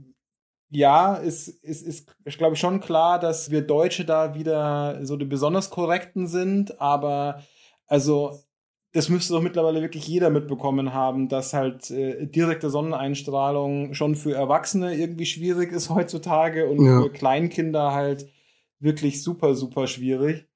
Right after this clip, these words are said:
Speaker 1: Also das schockiert mich jetzt auch ein bisschen, dass da so
Speaker 2: Ja,
Speaker 1: lax damit
Speaker 2: also
Speaker 1: umgegangen
Speaker 2: wirklich
Speaker 1: wird.
Speaker 2: ganz, ganz schlimm. Äh, die Thais an,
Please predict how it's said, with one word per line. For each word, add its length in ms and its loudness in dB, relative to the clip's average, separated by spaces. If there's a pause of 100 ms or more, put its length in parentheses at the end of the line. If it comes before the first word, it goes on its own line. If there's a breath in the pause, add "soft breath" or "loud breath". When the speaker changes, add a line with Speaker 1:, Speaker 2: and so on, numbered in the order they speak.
(520)
Speaker 1:
Also 200 2
das 120 4
schockiert 320 0
mich 80 -2
jetzt 160 -2
auch 160 4
ein 100 2
bisschen, 440 -2
dass 220 -4
da 160 -2
so 500 2
Speaker 2:
Ja, 280 6
Speaker 1:
lax 120 -2
damit 260 0
Speaker 2:
also 180 6
Speaker 1:
umgegangen 280 2
Speaker 2:
wirklich 200 -2
Speaker 1:
wird. 180 -8
Speaker 2:
ganz, 260 4
ganz 240 -2
schlimm. 320 -10
Äh, 320 -14
die 220 2
Thais 320 4
an, 160 -4